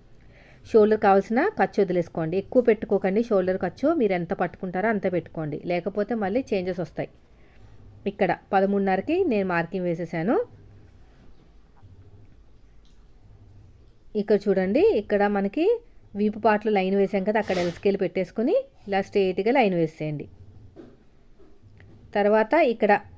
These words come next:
రెండో మార్కింగ్ దగ్గర హాఫ్ ఇంచ్ లో తీసుకుని ఫస్ట్ మార్కింగ్ నుంచి రెండో మార్కింగ్ టచ్ చేస్తూ మూడో మార్కింగ్లోకి కలిపేసుకోవాలి. అప్పుడు మీకు లోత్ అనేది పర్ఫెక్ట్గా వస్తుంది. ఇక్కడ కూడా నీట్‌గా రౌండ్ అనేది తీసేసుకోండి, రౌండ్ నెక్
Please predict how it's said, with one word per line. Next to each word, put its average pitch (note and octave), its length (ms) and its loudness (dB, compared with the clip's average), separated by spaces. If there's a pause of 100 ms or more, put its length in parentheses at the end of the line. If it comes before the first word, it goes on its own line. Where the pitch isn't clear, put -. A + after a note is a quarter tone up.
(360)
రెండో G#3 280 4 (340)
మార్కింగ్ F#3 400 0
దగ్గర G#3 220 2 (180)
హాఫ్ F#3+ 280 2
ఇంచ్ G#3+ 180 -2
లో F#3 60 2 (160)
తీసుకుని A3 320 0 (100)
ఫస్ట్ D4 260 0 (100)
మార్కింగ్ G#3 400 0
నుంచి G3+ 260 2 (500)
రెండో G3+ 300 4 (360)
మార్కింగ్ F#3+ 440 -2
టచ్ E3+ 220 -2
చేస్తూ G3+ 260 0 (120)
మూడో G#3 200 4 (100)
మార్కింగ్లోకి G3 560 0
కలిపేసుకోవాలి. E3 680 0 (220)
అప్పుడు A#3+ 280 -4
మీకు A#3+ 160 0 (100)
లోత్ G3 260 2
అనేది G#3 260 2 (640)
పర్ఫెక్ట్గా G#3 480 2
వస్తుంది. D#3 300 -6 (500)
ఇక్కడ A#3+ 260 6
కూడా A#3+ 200 8
నీట్‌గా G#3 320 4 (100)
రౌండ్ G3 300 6
అనేది G#3+ 240 2
తీసేసుకోండి, D#3+ 540 -2 (180)
రౌండ్ F#3 260 2
నెక్ F#3+ 140 -2